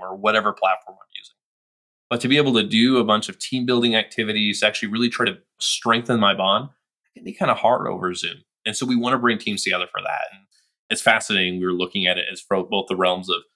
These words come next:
Atlassians who are local together. So, like, I'm in Detroit, Michigan. You know, we don't have an office here, but there's other Atlassians here. So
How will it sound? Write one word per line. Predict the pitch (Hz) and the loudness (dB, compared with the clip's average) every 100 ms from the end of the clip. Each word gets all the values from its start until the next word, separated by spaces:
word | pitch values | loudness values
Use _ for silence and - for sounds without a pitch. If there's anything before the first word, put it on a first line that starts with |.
| _ _ _ - | _ _ _ 0
Atlassians | 95 95 107 - 120 107 104 - | 0 2 0 0 0 2 0 0
who | 110 95 | 2 4
are | 92 87 90 92 - - | 4 4 2 -2 -12 -8
local | 101 107 120 117 | 0 2 2 0
together. | - 92 101 131 | 2 2 2 0
So, | - | -2
like, | 87 - | -4 0
I'm | 113 117 | 0 0
in | 110 | -2
Detroit, | 101 - 110 101 | -4 -2 0 0
Michigan. | 120 85 - - - | -4 -4 -8 -12 -10
You | 95 92 | -10 -12
know, | 95 _ _ _ _ | -20 _ _ _ _
we | 110 | -2
don't | 110 | 2
have | 117 131 | 4 4
an | |
office | 98 - - | 0 -2 -6
here, | 92 92 | -6 -6
but | 120 | -4
there's | 127 127 - 135 | -2 -2 0 0
other | 139 131 | 2 2
Atlassians | 110 110 113 - 104 90 | 2 0 0 -2 -4 -6
here. | 156 - | -8 -6
So | - 101 90 | -4 -4 -6